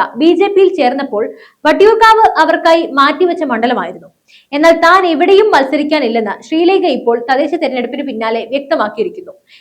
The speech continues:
ഇത് ബി ജെ പിക്ക് തിരിച്ചടിയാണെന്ന് ഒരു കൂട്ടർ പറയുന്നുണ്ട്, പക്ഷെ ഒരിക്കലുമല്ല. രാജീവ് ചന്ദ്രശേഖർ പറയുന്നത് ശ്രീലേഖയ്ക്ക് കേന്ദ്ര നേതൃത്വം വലിയൊരു ഉത്തരവാദിത്വം നൽകുമെന്നാണ്. അതായത്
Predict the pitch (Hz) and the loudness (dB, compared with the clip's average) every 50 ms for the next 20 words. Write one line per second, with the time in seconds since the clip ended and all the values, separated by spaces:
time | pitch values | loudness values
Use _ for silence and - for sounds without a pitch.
0 | _ _ 247 254 262 254 240 - 214 247 247 254 302 302 349 349 370 370 330 269 | _ _ -2 2 2 4 4 2 2 0 0 0 0 0 0 0 0 0 0 -2
1 | 240 254 - 381 415 403 381 339 339 339 311 302 311 302 311 - 294 294 - 226 | -2 -4 -2 0 2 2 2 0 0 -2 -4 -4 -4 -2 -2 -4 -2 -2 -2 -2
2 | 233 269 277 233 185 190 214 - 311 - - 339 - 311 330 339 349 330 - 403 | 0 -2 -2 -6 -6 -8 -6 -6 -6 -4 -4 -4 -2 -2 -2 -2 0 0 2 2
3 | 349 226 180 - - - - _ _ - - _ _ 262 311 311 349 359 - 440 | 2 0 -2 -6 -8 -12 -16 _ _ -20 -20 _ _ 0 2 4 4 4 4 2
4 | 466 - 427 381 339 - 392 349 359 370 - 269 247 254 294 294 262 202 214 247 | 2 2 0 -2 -2 -2 0 0 0 2 2 2 2 2 0 -2 -4 -4 -4 -6
5 | - 226 - - - 311 349 370 359 403 370 403 339 359 370 370 - 311 285 294 | -6 -10 -16 -8 -2 0 2 4 4 4 4 2 2 0 0 -2 -2 -4 -4 -2
6 | 302 330 339 294 277 247 262 262 262 277 262 247 262 269 277 285 269 277 277 277 | -2 -2 -4 -4 -4 -6 -6 -6 -6 -6 -4 -4 -4 -4 -4 -6 -8 -6 -6 -4
7 | 277 285 285 285 285 302 294 254 220 233 226 226 277 262 214 185 151 - - - | 0 0 0 0 -2 -6 -8 -6 -6 -6 -4 -4 -6 -6 -6 -8 -10 -12 -14 -20
8 | _ _ _ _ _ _ _ 220 214 233 233 226 233 330 302 | _ _ _ _ _ _ _ -2 2 4 4 4 6 6 4